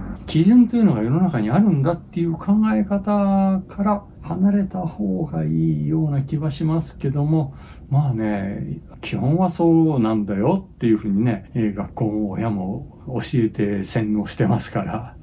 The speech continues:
<laughs> まあ、そういうふうな考え方が、まあ、一般的だったりはするんですけども、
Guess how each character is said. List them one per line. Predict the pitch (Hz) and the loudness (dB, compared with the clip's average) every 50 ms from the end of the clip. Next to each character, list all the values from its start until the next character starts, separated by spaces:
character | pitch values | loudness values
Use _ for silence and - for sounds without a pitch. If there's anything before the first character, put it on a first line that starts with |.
| - - - | -20 -20 -20
<laughs> | - - - - | -20 -16 -6 -2
ま | 147 139 139 | 2 2 2
あ、 | 131 | 2
そ | - - 156 | 2 0 0
う | 151 | 0
い | 156 | 2
う | |
ふ | 160 175 | 2 2
う | |
な | 165 139 120 | 0 0 -2
考 | 120 - - 135 135 135 135 131 | -4 -4 -2 0 2 2 2 2
え | 131 | 0
方 | 123 120 120 127 | -2 -2 -2 0
が、 | 123 120 120 117 117 117 113 113 110 110 110 113 110 107 107 107 107 104 107 104 104 110 151 165 | 0 0 2 0 0 0 -2 -2 -4 -4 -4 -4 -4 -4 -4 -4 -4 -4 -6 -6 -4 -2 -2 0
ま | 156 147 135 120 - | 2 2 2 0 0
あ、 | - - 196 - - - - - - - - - - - | -4 -8 -14 -14 -16 -18 -20 -20 -20 -20 -20 -20 -12 -10
一 | 135 - | -10 -10
般 | - - 104 107 101 | -8 -8 -8 -8 -4
的 | - 131 - - 110 | -6 -6 -2 -2 -2
だ | 101 101 | -2 -2
っ | 101 | -6
た | - - | -8 -10
り | 95 95 | -10 -10
は | 95 98 | -10 -10
す | - - 113 | -8 -4 -2
る | 127 151 | 0 0
ん | 160 | 0
で | 131 117 | 0 -2
す | 113 - | -4 -6
け | - 117 | -6 -6
ど | 107 104 | -4 -4
も、 | 110 117 107 98 95 | -4 -4 -4 -6 -8